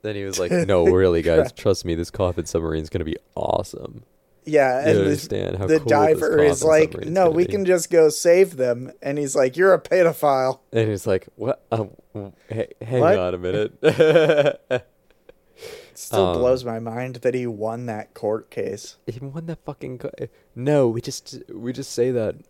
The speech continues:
Speaker 1: All right, what's, what's Elon's voice? No, we just say that all
Speaker 2: That's
Speaker 1: the time
Speaker 2: how we
Speaker 1: here.
Speaker 2: just talk. Yeah,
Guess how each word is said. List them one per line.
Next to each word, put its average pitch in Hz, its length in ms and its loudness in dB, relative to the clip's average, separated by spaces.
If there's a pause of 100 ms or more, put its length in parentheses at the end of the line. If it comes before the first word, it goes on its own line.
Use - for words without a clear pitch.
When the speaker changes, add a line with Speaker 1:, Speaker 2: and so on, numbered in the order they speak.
(140)
Speaker 1:
All 95 100 0
right, 90 220 -2
what's, - 240 -6
what's 101 220 -8
Elon's 90 300 -10
voice? - 220 -6 (240)
No, 95 320 -4
we 95 100 -6
just 101 300 -18 (300)
say 98 300 -4
that 87 240 -2
all 87 180 -4
Speaker 2:
That's 127 240 -2
Speaker 1:
the 143 60 -2
time 131 80 2
Speaker 2:
how 82 80 -2
we 78 120 -8
Speaker 1:
here. 73 120 -4
Speaker 2:
just 73 160 -6
talk. - 260 -8 (240)
Yeah, 120 300 -6